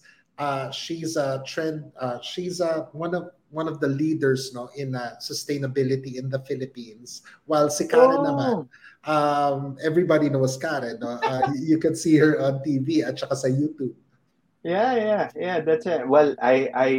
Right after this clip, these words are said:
Speaker 2: I am a fan. I am a fan. I watch her, uh, Head Start. If, if I may note, Ma'am, Chief, uh, in, in, in the morning. So,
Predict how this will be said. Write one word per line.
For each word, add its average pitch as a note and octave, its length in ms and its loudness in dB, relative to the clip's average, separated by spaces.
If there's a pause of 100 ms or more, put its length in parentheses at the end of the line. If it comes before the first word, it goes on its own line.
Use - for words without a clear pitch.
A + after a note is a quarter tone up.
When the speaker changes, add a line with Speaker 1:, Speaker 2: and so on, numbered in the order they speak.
(100)
Speaker 2:
I C#3 160 2 (160)
am F3 200 2
a C3 80 0
fan. A2 340 -4
I A#2+ 220 -4
am A#2 160 -4
a G#2 120 -8
fan. G2+ 280 -6
I G#2 120 -10
watch A2 380 -2
her, A2 180 -2 (160)
uh, F#2 180 -8 (460)
Head B2+ 240 4
Start. B2 480 2 (300)
If, B2 180 -8
if C3+ 160 -6
I D3+ 160 6
may E3+ 300 4
note, E3 300 6 (840)
Ma'am, D#3+ 480 6
Chief, F#3 320 2 (720)
uh, A2+ 480 2
in, B2+ 200 -4
in, C3 200 -4
in B2+ 200 -2
the B2+ 100 0
morning. A#2+ 540 -2
So, A2+ 520 -2